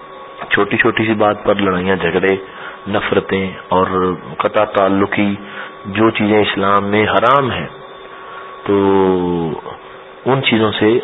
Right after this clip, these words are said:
ہمیں بچنا چاہیے، اوائڈ کرنا چاہیے، تاکہ ہم اسلام کے مطابق جو ہے وہ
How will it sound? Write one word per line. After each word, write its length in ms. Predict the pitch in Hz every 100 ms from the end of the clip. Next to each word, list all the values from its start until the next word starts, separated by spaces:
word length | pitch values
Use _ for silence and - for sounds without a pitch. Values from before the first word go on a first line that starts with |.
| 104
ہمیں 180 | 104 92
بچنا 380 | 85 - 92
چاہیے، 420 | 82 80 85 92 85
اوائڈ 280 | 82 80
کرنا 320 | - 80 82 78
چاہیے، 400 | 82 82 95 101
تاکہ 360 | 92 80 92
ہم 240 | 90 104 110 - - -
اسلام 600 | - - 104 117 135 131
کے 180 | - 107
مطابق 560 | 90 80 85 104 -
جو 100 | 92
ہے 120 | 80 80
وہ 240 | 82 101